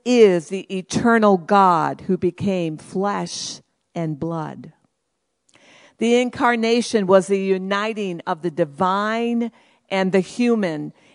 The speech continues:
into one being, one person, the Lord Jesus Christ, fully God and fully man. Hallelujah.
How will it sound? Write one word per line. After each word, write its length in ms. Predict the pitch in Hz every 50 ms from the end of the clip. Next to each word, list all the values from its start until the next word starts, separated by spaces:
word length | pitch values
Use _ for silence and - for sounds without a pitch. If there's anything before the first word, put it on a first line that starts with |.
| _
into 320 | - 208 208 - - 208 190
one 460 | 180 170 185 220 226 247 247 247 247
being, 520 | 190 240 214 208 196 175 160 156 147 147 - _ _ _ -
one 480 | - 160 170 208 220 233 247 240 240
person, 720 | - - - 226 190 185 190 - - 175 143 131 131 143 - _ _ _ _ _
the 120 | - 175 170
Lord 380 | 170 180 190 196 202 202 180
Jesus 480 | 160 190 196 190 190 - - 180 - -
Christ, 600 | - - 196 160 147 143 135 147 - - - _ _ _ _
fully 520 | - - - - 254 262 262 262 262 262 240
God 580 | 185 202 196 185 175 170 165 165 160 160 156 - -
and 240 | 170 151 151 147 139
fully 520 | 135 - - - - 180 180 180 180 175
man. 520 | 165 156 143 139 135 131 131 131 135 143 - _ _ _ _
Hallelujah. 880 | _ - 190 180 175 180 180 175 170 170 160 147 139 139 135 - -